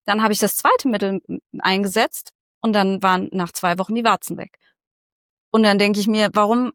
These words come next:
hat der Placebo-Effekt nicht bei der ersten, in der ersten Woche schon fun-, äh, bei dem ersten Mittel schon funktioniert?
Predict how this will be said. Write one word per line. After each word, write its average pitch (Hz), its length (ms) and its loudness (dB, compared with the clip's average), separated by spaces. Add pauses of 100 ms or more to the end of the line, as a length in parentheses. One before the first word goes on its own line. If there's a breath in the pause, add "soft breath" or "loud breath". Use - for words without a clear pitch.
hat 226 200 0
der 220 100 2
Placebo-Effekt 214 800 0
nicht 214 140 -6
bei 202 100 2
der 196 100 4
ersten, 196 300 -2
in 208 120 0
der 202 80 4
ersten 196 280 0
Woche 190 200 -2
schon 170 200 -6
fun-, - 180 -8
äh, 170 120 -4
bei 180 100 2
dem 170 200 0
ersten 196 320 -2
Mittel 214 200 0
schon 151 200 -8
funktioniert? - 680 -12